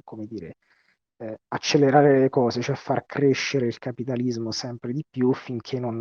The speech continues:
non crolli su se stesso. E quindi per far questo, paradossalmente,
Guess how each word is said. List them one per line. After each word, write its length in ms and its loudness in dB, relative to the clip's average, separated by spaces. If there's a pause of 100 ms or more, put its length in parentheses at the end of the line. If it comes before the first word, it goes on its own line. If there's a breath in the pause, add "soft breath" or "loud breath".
non 180 -8
crolli 320 -2
su 120 -10
se 200 -6
stesso. 360 -6
E 40 -4
quindi 380 0
per 200 0
far 240 0
questo, 400 0
paradossalmente, 1200 0